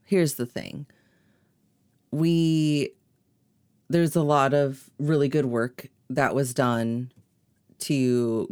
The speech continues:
get, um, those forty-five beds,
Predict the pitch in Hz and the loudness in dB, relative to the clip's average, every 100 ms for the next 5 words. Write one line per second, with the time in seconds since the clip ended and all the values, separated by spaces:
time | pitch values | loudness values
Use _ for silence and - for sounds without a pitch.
0 | 123 131 120 - _ - - - _ 123 | -2 0 0 -2 _ -14 -14 -16 _ -2
1 | 117 113 - - _ _ _ _ _ _ | 0 -2 -8 -20 _ _ _ _ _ _
2 | _ _ - 143 131 127 - - 123 - | _ _ -4 -2 -2 -6 -14 -20 -12 -2
3 | 143 131 131 123 120 120 113 113 - - | 0 0 0 -2 0 0 0 -4 -12 -16